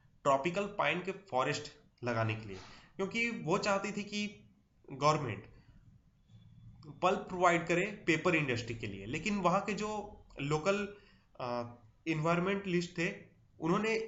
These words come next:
इसका काफ़ी ज़्यादा प्रोटेस्ट किया और जिसके बाद इस प्रोजेक्ट को रोका गया।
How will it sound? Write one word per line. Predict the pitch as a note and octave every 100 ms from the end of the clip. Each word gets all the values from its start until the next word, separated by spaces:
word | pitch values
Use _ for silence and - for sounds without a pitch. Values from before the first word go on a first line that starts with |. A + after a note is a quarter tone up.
| - -
इसका | F3 G#3+
काफ़ी | G3+ E3 E3+
ज़्यादा | F#3+ F#3+
प्रोटेस्ट | G3 D3+ C#3 F3+ -
किया | F#3+
और | F#3+ -
जिसके | C#3+ -
बाद | E3 E3+ E3+
इस | E3
प्रोजेक्ट | - C#3 E3 F3
को | G3+ G3+ -
रोका | A#2+ A#2 A#2
गया। | A2 F#2+ F#2+